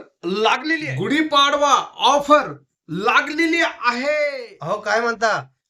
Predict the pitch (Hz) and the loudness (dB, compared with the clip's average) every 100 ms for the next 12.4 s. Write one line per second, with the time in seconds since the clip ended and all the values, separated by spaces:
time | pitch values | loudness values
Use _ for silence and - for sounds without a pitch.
0 | 131 147 165 226 240 247 254 247 247 240 | -18 -10 -6 -4 -2 0 0 0 -2 -2
1 | 220 208 160 123 _ _ _ _ 180 185 | -2 -4 -4 -6 _ _ _ _ -10 -8
2 | - 220 233 247 240 233 220 196 330 - | -10 -4 -2 -2 -2 -4 -4 -4 -2 0
3 | - 214 262 330 254 285 233 - _ _ | 0 4 4 4 0 -2 -2 -10 _ _
4 | 202 226 131 220 302 - 294 294 330 - | -8 -6 0 2 2 0 0 2 2 2
5 | 214 262 277 311 320 320 330 330 311 - | 0 2 0 2 4 2 0 -2 -2 -2
6 | 277 339 339 320 330 330 320 339 330 262 | -4 -6 -2 0 0 -2 -4 -2 -2 -4
7 | 370 359 _ - 196 190 185 233 233 214 | -12 -16 _ -2 0 2 2 2 2 2
8 | 175 147 _ _ - 233 247 - 269 277 | 0 -6 _ _ -4 -2 -2 -4 0 0
9 | 277 - 226 226 - 254 254 254 - 269 | 0 0 -2 -2 -10 -6 -6 -8 -10 -16
10 | _ 139 143 - 147 165 202 - 170 190 | _ -10 -10 -6 0 2 2 2 0 2
11 | 190 214 190 220 240 262 269 262 285 285 | 4 4 4 2 2 2 4 2 0 0
12 | 302 302 311 | -4 -2 0